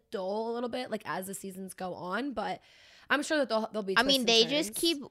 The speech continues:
Speaker 2: yeah, I mean, the more, like, dull the show becomes, the more just outrageous
Speaker 1: <laughs>
Speaker 2: shit they throw at you. So, like, it kind of, like,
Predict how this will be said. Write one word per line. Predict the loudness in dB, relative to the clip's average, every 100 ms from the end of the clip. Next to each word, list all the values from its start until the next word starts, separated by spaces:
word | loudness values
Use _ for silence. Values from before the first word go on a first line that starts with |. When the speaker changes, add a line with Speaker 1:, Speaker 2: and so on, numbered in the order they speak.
| -18 _ -6
Speaker 2:
yeah, | -2 0 0 0
I |
mean, | 0 -2 -4 -6
the | -4 -2
more, | -2 -2 -2 0 2 0
like, | 0 0 0 -4 -12 -20 _ _ _ _ _ -8
dull | -4 -2 -2 -4
the | -4
show | -4 -6
becomes, | -6 -6 -6 -4 -6 -10 -2
the | 0
more | 2 0 0
just | -4 -8 _ 2
outrageous | 4 6 4 2 -2 -2 -2 -4 2
Speaker 1:
<laughs> | 2 4 4
Speaker 2:
shit | 6 6 8
they | 6
throw | 6 4 6
at | 10 12 12
you. | 10 10 10
So, | 8
like, | 8 6 4
it | 0
kind | 4 6 6
of, | 4
like, | 4 2